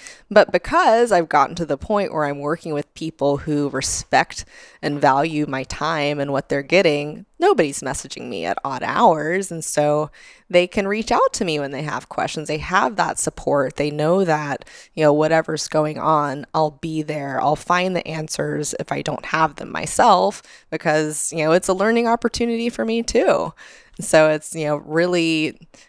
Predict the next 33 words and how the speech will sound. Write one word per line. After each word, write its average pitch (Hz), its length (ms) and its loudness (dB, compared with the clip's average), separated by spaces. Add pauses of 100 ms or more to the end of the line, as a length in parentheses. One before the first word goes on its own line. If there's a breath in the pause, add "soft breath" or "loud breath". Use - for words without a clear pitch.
(120)
for 160 140 -2
me, 247 200 0
it's - 220 -6
a 185 40 -4
no-brainer, 196 680 2
'cause 156 180 -10
then 165 180 0
you 160 120 -4
have 165 180 0
a 160 80 -2
doctor 170 600 2
who, 156 520 0
one, 175 520 2
has 170 240 -4
gone 165 400 2
that 165 200 -6
health 160 340 2
journey 160 340 -6
herself. 185 840 2 (340 soft breath)
You 170 100 2
have 165 120 2
somebody 156 580 -4
who's 156 600 0 (640 loud breath)
invested 165 720 2
fully, 190 480 0
'cause 160 120 -2
I 165 100 -2
only 165 220 -2
work 196 320 4
with 165 160 2 (380)
two 180 220 2
or 170 100 2
three 151 600 -2